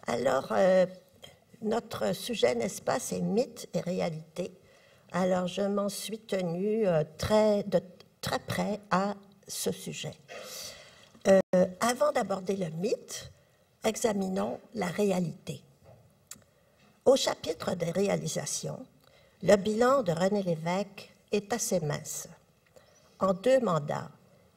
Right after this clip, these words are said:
il a laissé un héritage beaucoup moins durable et substantiel que celui qu'a légué, en particulier,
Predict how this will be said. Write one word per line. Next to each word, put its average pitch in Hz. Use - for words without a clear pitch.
il 202
a 202
laissé 202
un 247
héritage 170
beaucoup 233
moins 190
durable 170
et 165
substantiel 160
que 214
celui 196
qu'a 196
légué, 180
en 208
particulier, 202